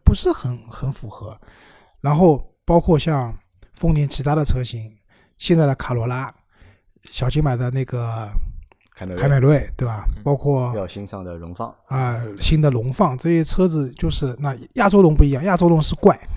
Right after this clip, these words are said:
Speaker 1: 就是那个外形很怪。
Speaker 2: 嘴更大。
Speaker 1: 啊，嘴更大，就大的有点，而且奇形怪状的，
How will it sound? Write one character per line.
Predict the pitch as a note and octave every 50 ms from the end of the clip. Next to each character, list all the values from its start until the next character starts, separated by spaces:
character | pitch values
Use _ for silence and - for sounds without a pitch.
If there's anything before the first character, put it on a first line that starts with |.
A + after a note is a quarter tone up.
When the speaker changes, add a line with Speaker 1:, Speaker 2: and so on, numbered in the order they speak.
| - - -
Speaker 1:
就 | - C3+
是 | B2+ B2+
那 | C3 D3
个 | C3 C#3
外 | D3+ E3+ D3+ B2
形 | - D3+
很 | A2+ A#2 A#2 G2
怪。 | - E3+ D3+ A2+ - - - _ - - -
Speaker 2:
嘴 | - A2 G2
更 | F#2+ - B2+ A#2
大。 | G#2+ G2+ - - - - D#3+ C#3+
Speaker 1:
啊， | C#3 C3
嘴 | - - C#3
更 | B2+ F3 E3 E3
大， | E3+ D3+ C#3
就 | - D3+ D3+
大 | - G#3+ F3+ E3+
的 | D#3 D3
有 | C#3 D3+ D#3+
点， | D3+ C#3 C3
而 | D3
且 | D#3 - D3 C3+ B2+ B2 A#2+ A2+ -
奇 | - - D#3
形 | C#3+ D#3+
怪 | C#3+ C#3 B2
状 | A#2 B2+ A#2
的， | G#2 -